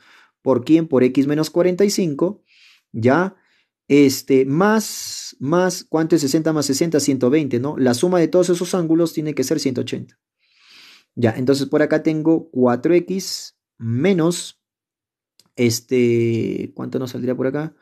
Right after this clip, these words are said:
Ciento ochenta más ciento veinte es igual a ciento ochenta, ¿no? Eh, ciento ochenta pasa al otro lado, trescientos sesenta, el ciento veinte pasa a restar, doscientos cuarenta, y el X, y el cuatro pasa a dividir, o sea que X, ¿cuánto vale? Sesenta, ¿no?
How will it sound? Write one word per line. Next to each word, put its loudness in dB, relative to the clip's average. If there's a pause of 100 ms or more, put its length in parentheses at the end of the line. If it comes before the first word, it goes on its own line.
(380)
Ciento 0
ochenta -2 (640)
más 0
ciento 2
veinte -2 (480)
es -6
igual 4
a 0
ciento -4
ochenta, -4
¿no? -10 (1400)
Eh, 6
ciento 2
ochenta 0
pasa 0
al 4
otro 0
lado, 2
trescientos 0
sesenta, -2
el 0
ciento 0
veinte 0
pasa -2
a 2
restar, 0
doscientos -2
cuarenta, 0
y 4
el 4
X, 0
y -2
el 4
cuatro 2
pasa 0
a -6
dividir, 2
o -6
sea -4
que 0
X, -2
¿cuánto -4
vale? 0
Sesenta, -8
¿no? -12